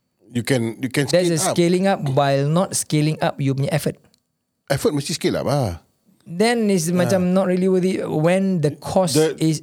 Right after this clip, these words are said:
Speaker 2: or when the value is low.
Speaker 1: The cost that will probably be remaining the same, eh, is the manpower cost, the per hour cost.
Speaker 2: Yeah.
Speaker 1: That remain the same.
Speaker 2: Ya, lepas
Speaker 1: Dia
Speaker 2: tu
Speaker 1: punya
Speaker 2: besoknya kau punya staff terus tak nak datang.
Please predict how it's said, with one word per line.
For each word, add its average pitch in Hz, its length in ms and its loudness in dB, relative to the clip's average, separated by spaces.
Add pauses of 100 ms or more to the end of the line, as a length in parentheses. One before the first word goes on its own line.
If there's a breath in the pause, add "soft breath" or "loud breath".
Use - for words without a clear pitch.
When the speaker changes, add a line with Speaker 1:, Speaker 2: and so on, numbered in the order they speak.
Speaker 2:
or 147 240 0
when 175 240 0
the 147 80 2
value 139 400 0
is 127 260 -2
low. 147 480 -2
Speaker 1:
The 147 140 -2
cost - 320 -2
that 120 80 0
will 120 100 0
probably 131 380 -2
be 135 240 -2
remaining 117 400 0
the 95 80 -4
same, 98 320 -4
eh, 104 80 -2
is 98 160 -8
the 98 160 -4
manpower 98 480 -2
cost, - 240 -6
the 78 80 -6
per 117 160 -4
hour 101 240 0
cost. - 400 -8
Speaker 2:
Yeah. 143 240 -2
Speaker 1:
That 131 80 -2
remain 107 240 0
the 90 80 -2
same. 80 240 -6 (100)
Speaker 2:
Ya, 131 340 -4
lepas 147 360 0
Speaker 1:
Dia - 20 -4
Speaker 2:
tu 233 60 0
Speaker 1:
punya 214 160 2
Speaker 2:
besoknya 196 440 0 (140)
kau 180 140 0
punya 175 180 0
staff 196 320 0
terus 196 220 -4
tak 190 160 0
nak 147 160 -4
datang. 120 160 -4